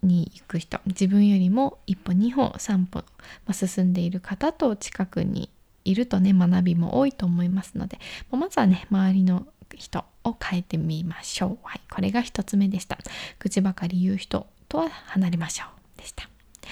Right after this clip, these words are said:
二つ目は、相手の時間を奪う人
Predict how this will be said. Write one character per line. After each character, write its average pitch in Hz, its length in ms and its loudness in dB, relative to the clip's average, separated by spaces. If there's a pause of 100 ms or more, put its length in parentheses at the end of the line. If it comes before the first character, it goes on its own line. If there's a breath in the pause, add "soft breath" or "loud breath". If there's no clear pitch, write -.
(580 loud breath)
二 285 180 -2
つ - 160 -8
目 302 160 0
は、 190 240 2 (400)
相 254 240 -2
手 349 140 -2
の 320 160 -2
時 285 140 -2
間 269 360 0
を 311 360 2
奪 185 320 2
う 170 60 -2
人 - 440 -10